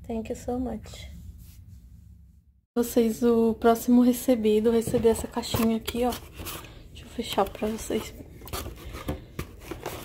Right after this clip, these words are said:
Porque eu não aguentei abrir, né, óbvio. Ai, meu filho, com uma mão só eu não vou conseguir, não? Esse selinho. Aí veio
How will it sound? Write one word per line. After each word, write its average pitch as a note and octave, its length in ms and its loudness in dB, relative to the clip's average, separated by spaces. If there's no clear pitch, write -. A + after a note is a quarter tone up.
Porque - 180 -2
eu A#3 40 4
não A#3 80 4
aguentei A#3+ 540 6
abrir, A3+ 360 4
né, A3 220 2
óbvio. G#3+ 320 0
Ai, C4+ 100 2
meu G4+ 160 6
filho, G#3+ 420 6
com - 100 -6
uma A#3 180 2
mão A#3 180 2
só - 160 -2
eu A#3 60 2
não A#3 100 4
vou A3 120 0
conseguir, A3+ 360 0
não? C#4+ 260 6
Esse G#3 260 -6
selinho. A3 800 2
Aí A3+ 180 4
veio A3 560 6